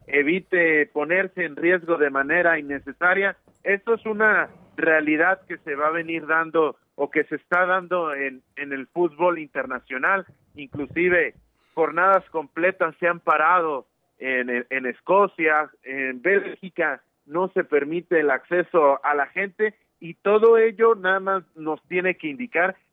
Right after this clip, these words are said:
que sígase cuidando. Si la, si los protocolos es manejar la mascarilla, tener una distancia social, no regresar. Hablábamos de que uno de los puntos más positivos del año fue el regreso de la afición.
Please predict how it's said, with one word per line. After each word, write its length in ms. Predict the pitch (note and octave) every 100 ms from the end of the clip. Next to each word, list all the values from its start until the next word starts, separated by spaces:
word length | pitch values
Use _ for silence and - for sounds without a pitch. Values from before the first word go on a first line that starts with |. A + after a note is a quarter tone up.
| _
que 140 | D#3+
sígase 440 | - G3+ F#3+ - F3
cuidando. 640 | C#3 C3 B2+ A#2 G#2 F#2+ _ _ _
Si 140 | E3 E3+
la, 520 | E3 D#3+ D3+ C#3+ C#3 -
si 80 |
los 160 | D3+ D3+
protocolos 720 | - D#3 E3 D#3 G3+ G#3+ G3 -
es 160 | G3 - _ _
manejar 520 | C#3+ D#3 D3 D#3+ E3+
la 100 | F3+
mascarilla, 840 | E3+ D3+ - C3+ D3 F3+ E3 D#3+ D#3
tener 280 | C#3 C#3+ D#3+
una 180 | E3 E3
distancia 560 | D3 - D#3+ D#3 D#3
social, 460 | - A#2 D#3 F3+ F#3 _ _ _ -
no 220 | E3+ A#3
regresar. 720 | A#3+ A3 F#3 - F#3 G#3+ G3+ _ _ -
Hablábamos 560 | D3 D#3+ F3+ F#3 F3+ E3
de 140 | D#3
que 120 | -
uno 200 | D#3 E3+
de 80 | E3+
los 160 | D3+ C#3
puntos 320 | D#3+ D#3 E3
más 200 | E3 E3
positivos 600 | E3+ E3 D#3+ D#3+ E3 D#3
del 180 | C3+ C3
año 300 | D#3+ D#3+ D3
fue 140 | - D#3+
el 60 |
regreso 420 | D3+ C#3+ D#3+ E3 D3+
de 100 | C3+
la 80 |
afición. 480 | A#2+ B2+ - F3 G3+